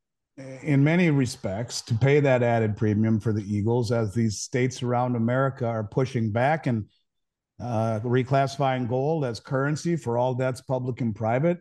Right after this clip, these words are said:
and silver, legal tender coins. There's something to be said for the American issue coins. And if we see any type of event, which I have a hard time believing we won't, um,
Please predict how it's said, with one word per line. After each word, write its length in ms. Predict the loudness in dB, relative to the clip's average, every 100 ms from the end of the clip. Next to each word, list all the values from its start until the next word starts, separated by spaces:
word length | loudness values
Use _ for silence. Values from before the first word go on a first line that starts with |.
| -6
and 200 | -4 -4
silver, 480 | 0 2 4 2 2
legal 240 | 0 0
tender 320 | 0 0 0 0
coins. 380 | 0 0 2
There's 160 | 0 -4
something 380 | -2 -2 0 0
to 60 |
be 100 | -2
said 360 | 0 0 0 -2
for 280 | -4 -4 -6 _ _ _ _
the 80 | 2
American 520 | 4 4 2 0 0
issue 380 | 0 0 0 -2
coins. 540 | -2 0 0 0 -2 -2
And 260 | -2 -2
if 260 | 0 -2 0
we 200 | 0 0
see 440 | -2 -2 0 0
any 280 | 0 0 0
type 340 | -2 -2 -4 -4
of 160 | -8 -10 -6
event, 540 | -4 -2 -2 -4 -6 -6
which 340 | -2 -2 -2 -6
I 80 | 0
have 160 | 2 4
a 60 |
hard 220 | 4 2 2
time 180 | 2
believing 400 | 2 2 2 0
we 120 | 0 0
won't, 360 | 2 0 -2 -10 _ _ _ _ _ _ -6
um, 720 | 0 2 2 0 0 -2 -6